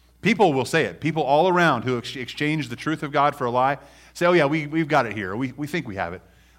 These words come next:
We think we've nailed this down if you want to come follow this." But that's, it's not there. It always leaves empty, and this is the one that fulfills if we really want to grow spiritually. So we,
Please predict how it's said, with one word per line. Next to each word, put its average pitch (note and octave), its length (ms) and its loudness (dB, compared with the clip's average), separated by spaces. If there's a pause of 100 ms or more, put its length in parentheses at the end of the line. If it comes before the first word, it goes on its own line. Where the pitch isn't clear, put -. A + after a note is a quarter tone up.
We C#3 80 0
think E3+ 140 0
we've D3 120 -2
nailed C#3 220 2
this A#2+ 100 -6
down A#2+ 200 -2
if G#2 60 -10
you A#2+ 80 -6
want A2+ 120 -6
to - 60 -14
come G#2+ 200 -8
follow G#2 300 -4
this." G2 260 -10
But A#2 120 -14
that's, C3 300 -12
it's A#2+ 200 -16
not A#2 200 -4
there. E3+ 280 -8 (520)
It A2 100 -6
always C3 360 2
leaves C3 260 -2
empty, A#2+ 300 -8
and F#2 120 -10
this A#2 160 -8
is A#2 120 -10
the A#2 60 -8
one G#2+ 180 -6
that G#2+ 120 -8
fulfills A2+ 380 -6
if F2+ 60 -14
we G2+ 80 -10
really A#2 300 -4
want A2 160 -6
to G#2 40 -8
grow G2 300 -6 (560)
spiritually. A#2 560 -4
So A#2+ 200 -2 (240)
we, D3+ 280 0